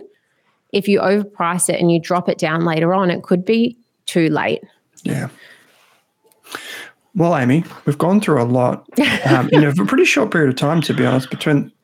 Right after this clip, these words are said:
Speaker 2: buying first, selling first, doesn't matter what kind of selling you're doing, all of this information is relevant. I learned that there's a vendor advocate. That's something
Speaker 1: Mm-hmm.
Speaker 2: that, uh, that's news to me, and I didn't know that you were one of those, but it makes sense given your real estate ticket. Uh, if people wanna get in contact with you, there is a link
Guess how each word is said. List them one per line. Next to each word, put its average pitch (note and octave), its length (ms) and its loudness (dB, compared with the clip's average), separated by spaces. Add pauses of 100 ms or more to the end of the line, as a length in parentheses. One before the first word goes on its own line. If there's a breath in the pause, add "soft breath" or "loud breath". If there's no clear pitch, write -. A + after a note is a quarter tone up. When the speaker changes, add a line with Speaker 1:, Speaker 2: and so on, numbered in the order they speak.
(300)
Speaker 2:
buying E3 300 0
first, E3 340 0
selling D3+ 300 2
first, D3 580 -2 (380 loud breath)
doesn't D3+ 180 0
matter C#3+ 140 2
what C#3+ 160 0
kind D3 240 0
of C3+ 80 -4
selling C#3 240 0
you're C3+ 100 2
doing, D3 320 2
all D#3 240 2
of D3+ 80 0
this C3+ 200 -2
information C3+ 600 0
is B2 160 -4
relevant. C3+ 500 2 (460 loud breath)
I C3 100 -4
learned C#3 280 0
that C#3+ 140 -2
there's B2+ 220 -2
a C3 220 0 (240 soft breath)
vendor D#3+ 460 2
advocate. D#3+ 480 -2
That's D3 200 -2
something C#3+ 320 4
Speaker 1:
Mm-hmm. C#3 180 0
Speaker 2:
that, - 80 -10
uh, - 80 -2
that's - 260 -2
news D3 220 2
to C#3+ 120 0
me, C#3 160 2
and F3 100 2
I D3+ 40 0
didn't C#3 180 2
know C#3+ 140 2
that C#3+ 140 0
you D#3+ 160 4
were D#3 240 2
one D#3 160 2
of D3+ 80 2
those, D#3 240 2
but E3 100 -2
it C#3 60 2
makes C#3 280 -2
sense C#3+ 240 0
given C3+ 260 2
your C3 120 4
real C#3 140 4
estate - 320 -2
ticket. D3 360 0 (520 loud breath)
Uh, D3+ 160 0
if D3 80 -6
people E3+ 240 2
wanna C#3 220 2
get C3 140 -2
in C3 100 0
contact C3+ 420 -2
with B2+ 120 -10
you, C3 140 2
there C3 180 0
is C3 120 0
a B2 40 0
link C3+ 320 0